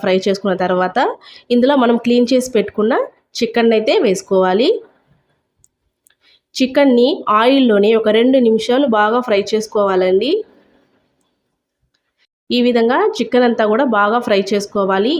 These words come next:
ఇందులో మనం వేసిన ఉల్లిపాయలు, టమాటాలంతా కూడా ఉల్లిపాయలకి బాగా కలిసిపోవాలి. ఈ విధంగా ఫ్రై చేసుకొని మూత పెట్టి మరో ఐదు నిమిషాలు వీటిని అయితే కుక్ చేసుకోవాలి.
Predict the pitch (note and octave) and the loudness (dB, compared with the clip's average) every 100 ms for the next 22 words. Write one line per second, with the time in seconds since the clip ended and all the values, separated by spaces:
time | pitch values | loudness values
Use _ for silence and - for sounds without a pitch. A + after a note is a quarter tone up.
0 | G#3+ G3+ G3+ G3+ G3 G3 G#3 G#3 G#3+ G3+ | -2 0 0 0 0 0 -2 -2 -2 0
1 | G#3 F#3+ F#3+ G3+ G3 G3 A3 C#4 G#3+ G3 | 0 0 0 0 -2 0 0 -2 -2 -4
2 | G3 G3 F#3+ F#3 F#3+ F#3 F#3+ C4 G3 G3 | -4 -4 -4 -4 -4 -2 -2 -2 -2 -2
3 | G3+ F#3+ F#3 C#4 A#3 F#3 F#3 A#3+ - - | -4 -4 -4 -4 -2 -4 -4 -6 -8 -20
4 | - _ F#3+ F3+ F3+ G3+ G3 F#3 F#3+ B3 | -20 _ -8 -8 -6 -2 0 0 -2 -2
5 | G#3 G3 G3+ G#3+ G3+ F#3 F#3 G3 F#3+ G#3 | -2 -2 -2 -4 -4 -4 -2 -4 -4 -4
6 | A3 F4 A3+ A3 A#3 G3+ F#3+ B3 E4 G3+ | -2 0 0 0 -2 -4 -4 -2 0 0
7 | A3+ F3 G#3 A3 G#3+ F#3+ F#3+ - A3+ G3+ | 0 0 -2 -2 -2 -2 -6 -6 -4 -2
8 | A3+ G4+ A4+ _ - _ _ _ _ A3+ | -2 -2 -6 _ -20 _ _ _ _ -4
9 | A3+ A3+ E4 E4 - - G3+ G3+ G#3 G3 | 0 0 -2 -4 -6 -2 -2 -2 -2 0
10 | G3 D4 | 0 -2